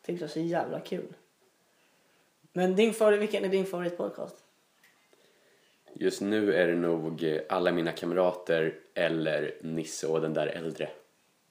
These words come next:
Speaker 1: Nej,
Speaker 2: De har
Speaker 1: faktiskt.
Speaker 2: så här, de har så här konst-, alltså, det tar ett tag för att fatta deras humor. Alltså, det är komiker allihopa.
Speaker 1: Ja.
Speaker 2: Eh, men när man väl fattar den så tycker jag att det, då är det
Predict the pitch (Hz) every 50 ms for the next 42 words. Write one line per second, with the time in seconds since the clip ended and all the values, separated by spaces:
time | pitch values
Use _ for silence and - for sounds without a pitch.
0 | _ _ _ _ _ _ - - - 190 - 101 104 104 110 101 101 117 104 87
1 | 85 85 85 92 101 104 101 110 98 - - - 127 120 110 107 101 - - -
2 | - - - - - - - - - 101 113 110 - - - 85 90 98 98 -
3 | - 139 139 156 151 135 - - 90 85 85 - 95 87 - - - 107 - -
4 | - - 113 98 87 85 - - - - - - 120 113 104 90 82 78 - -
5 | - - - - - 95 90 90 85 - - - 107 113 110 - - 113 95 87
6 | 82 - - 82 80 78 82 87 - - - - - - - 175 170 170 165 160
7 | 160 - - - - 165 - 78 78 - - - - _ _ _ - _ _ _
8 | - 92 98 95 98 98 95 90 92 120 123 123 117 - - 117 - - - -
9 | - 143 120 92 - - - - - - - 82 - 82 82 82 82 85 104 104
10 | 87 82 78